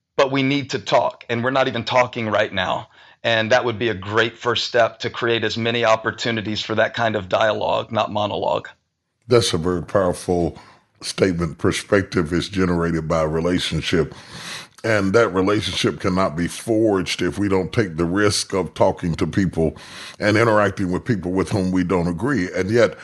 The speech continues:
Speaker 2: you and I both live in Christendom, as it were, a Christian environment, where often when you are seen interacting with somebody who has a different belief system,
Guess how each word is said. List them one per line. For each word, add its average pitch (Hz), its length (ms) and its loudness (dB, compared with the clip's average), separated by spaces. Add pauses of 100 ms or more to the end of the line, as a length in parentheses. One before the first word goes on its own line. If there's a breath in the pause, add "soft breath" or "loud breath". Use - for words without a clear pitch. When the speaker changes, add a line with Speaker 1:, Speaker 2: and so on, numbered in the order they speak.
(340 loud breath)
Speaker 2:
you 135 200 4
and 143 80 4
I 123 120 4
both 110 340 0
live 113 420 2 (120)
in 104 200 0
Christendom, 87 880 2
as 87 240 0
it 87 100 -6
were, 85 360 0
a 87 100 -4
Christian 107 480 0
environment, 95 600 2 (380 loud breath)
where 135 180 4
often 135 420 4
when 123 140 2
you 135 160 -2
are 113 140 4
seen 143 420 0
interacting 113 580 2
with 98 100 0
somebody 101 440 0
who 101 200 2
has 117 260 2
a 104 100 4
different 95 440 -2
belief 95 360 0
system, 92 560 0